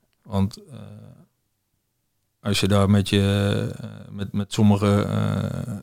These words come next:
vrienden of, of met je vrouw over gaat praten, ja, die, dat vindt ze een keertje spannend natuurlijk en een keertje leuk. Maar als je daar elke dag over hebt, dan, dan,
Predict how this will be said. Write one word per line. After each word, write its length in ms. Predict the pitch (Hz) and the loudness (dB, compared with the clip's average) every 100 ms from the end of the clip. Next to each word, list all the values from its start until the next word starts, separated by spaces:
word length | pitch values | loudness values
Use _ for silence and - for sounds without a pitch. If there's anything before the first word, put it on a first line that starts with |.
| _ _ 131 | _ _ -20
vrienden 420 | - 104 101 101 | -14 -10 -8 -4
of, 220 | 101 - | -4 -6
of 280 | 92 - - | -10 -12 -16
met 200 | - 98 | -18 -14
je 80 | 104 | -6
vrouw 280 | - 107 104 | 0 4 4
over 240 | 101 101 | 2 0
gaat 140 | 98 | -4
praten, 460 | 92 110 101 - 110 | 0 2 2 0 -6
ja, 180 | 98 95 | -2 -2
die, 260 | 98 98 113 | 0 -2 -4
dat 200 | 101 - | -14 -4
vindt 200 | 107 101 | 0 2
ze 120 | 101 | 2
een 100 | 101 | 0
keertje 320 | 104 107 - | 0 0 0
spannend 360 | - 101 98 95 | -4 -2 -2 -4
natuurlijk 360 | 101 95 101 104 - | -8 -12 -20 -20 -20
en 80 | 104 | -20
een 80 | 104 | -20
keertje 280 | 110 101 101 | -20 -20 -20
leuk. 260 | 95 110 _ _ _ _ _ _ _ _ _ _ _ | -20 -20 _ _ _ _ _ _ _ _ _ _ _
Maar 120 | 104 | -4
als 100 | 101 | -2
je 60 | |
daar 80 | 98 | 0
elke 180 | 104 - | 0 2
dag 180 | 107 104 | 2 4
over 240 | 95 92 | 2 2
hebt, 160 | 101 107 | 0 -2
dan, 360 | 107 98 98 | -6 -6 -10
dan, 220 | 98 95 | -12 -14